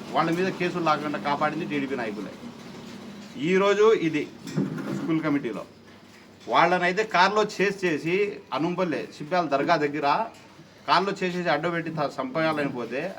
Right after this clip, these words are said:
అప్పుడు కూడా కేసు తీసుకునే నాదుడే లేడు. అంటే వాళ్లకు టీడీపీ నుంచి ఫుల్గా అండదండలు ఉన్నాయి. ఇప్పుడు ప్రస్తుతం ఏంటంటే, మేము టీడీపీకి ఉన్నాము, టీడీపీలో వాళ్ళు మా మీద అరాచకాలు చేస్తున్నా,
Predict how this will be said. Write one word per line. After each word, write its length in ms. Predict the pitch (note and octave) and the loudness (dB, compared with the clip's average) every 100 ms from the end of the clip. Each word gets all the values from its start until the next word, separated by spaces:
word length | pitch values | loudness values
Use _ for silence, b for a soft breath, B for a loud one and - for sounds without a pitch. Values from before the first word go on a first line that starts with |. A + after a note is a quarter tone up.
| - | -8
అప్పుడు 260 | C#3 F3+ E3+ | -6 -4 -4
కూడా 220 | F3 F#3 | -2 -2
కేసు 220 | - F3 | -4 -10
తీసుకునే 360 | E3 D#3+ D3 D3 | -8 -10 -8 -6
నాదుడే 380 | B2+ C#3 D3 C#3+ | -2 -2 -2 -4
లేడు. 200 | A#2 G2+ - B B - | -6 -10 -14 B B -6
అంటే 200 | D3 G3+ | -2 4
వాళ్లకు 380 | E3+ F3 F#3 G#3 | 6 6 4 0
టీడీపీ 440 | - F3+ F#3 F3 | 0 -2 0 -2
నుంచి 200 | E3+ F3 | -6 -8
ఫుల్గా 420 | F#3+ D3 D#3 E3 | -8 -6 -2 -2
అండదండలు 460 | B2+ C#3+ C#3+ C3 A2 | 0 -2 -4 -6 -8
ఉన్నాయి. 220 | G#2 - - - - - - - - - | -10 -14 -18 -20 -20 -20 -20 -20 -18 -10
ఇప్పుడు 240 | C#3+ G3 | -4 -2
ప్రస్తుతం 480 | G3 E3 D#3+ G3+ G#3 | 0 0 2 2 4
ఏంటంటే, 300 | G3 F#3 D#3+ | 2 0 -2
మేము 260 | D#3 C#3+ D#3 | -2 -2 -2
టీడీపీకి 400 | E3 E3 E3 D#3 | -2 -2 -2 0
ఉన్నాము, 600 | D#3 D3 D3 C#3+ D3 D3+ - - - - - - - | 0 0 -2 0 -2 -6 -12 -20 -20 -20 -20 -16 -6
టీడీపీలో 720 | E3 G3 G#3 G#3 G3+ G3 G#3 | -4 -2 0 -2 0 4 6
వాళ్ళు 300 | F#3+ F3+ F#3+ | 8 6 6
మా 180 | F3 F3 | 4 4
మీద 160 | F#3 | 4
అరాచకాలు 440 | F#3 E3+ E3+ F3 D3+ | 4 4 4 2 0
చేస్తున్నా, 460 | D#3+ D#3 F3+ D#3 | -2 -4 -2 0